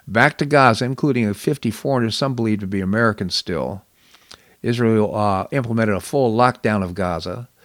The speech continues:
halting the flow of food, fuel, water, and more,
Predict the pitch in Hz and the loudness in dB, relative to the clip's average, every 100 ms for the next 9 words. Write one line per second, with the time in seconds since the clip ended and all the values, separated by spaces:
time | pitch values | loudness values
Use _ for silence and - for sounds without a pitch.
0 | - _ 123 139 135 110 - 135 123 107 | -20 _ 4 4 4 0 2 4 6 4
1 | - 135 131 151 147 - - - 127 107 | 0 2 2 2 -4 -12 -12 0 4 4
2 | 107 107 104 117 120 - 104 104 135 113 | 4 2 4 4 2 -2 -2 0 2 2
3 | 95 110 | 2 -2